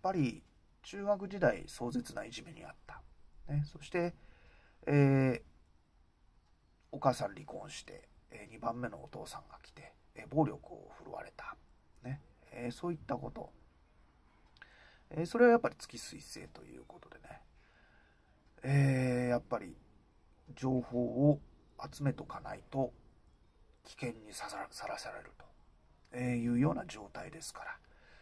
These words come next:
まあ非常にね、神経質になってしまったと。そういう環境で育って神経質になってしまった。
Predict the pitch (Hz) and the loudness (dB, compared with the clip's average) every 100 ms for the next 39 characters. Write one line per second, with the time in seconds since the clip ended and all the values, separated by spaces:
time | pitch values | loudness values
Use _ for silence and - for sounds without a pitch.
0 | - - - - - - - 156 143 123 | -20 -20 -20 -20 -20 -16 4 6 8 4
1 | 131 135 147 - - - - _ - - | 2 2 -4 -8 -20 -20 -20 _ -20 -20
2 | - _ - - - - - - - 151 | -20 _ -20 -20 -20 -20 -20 -18 -8 -4
3 | 226 - - 107 - - - - - - | -4 -4 -6 -6 -6 -8 -12 -14 -18 -20
4 | - - - 170 208 208 208 208 202 196 | -20 -20 -12 -6 -6 2 2 2 0 2
5 | 190 180 165 156 - - 120 123 117 - | 0 2 2 2 -4 -10 -6 -4 -6 -10
6 | - - - - - - | -16 -18 -14 -14 -16 -20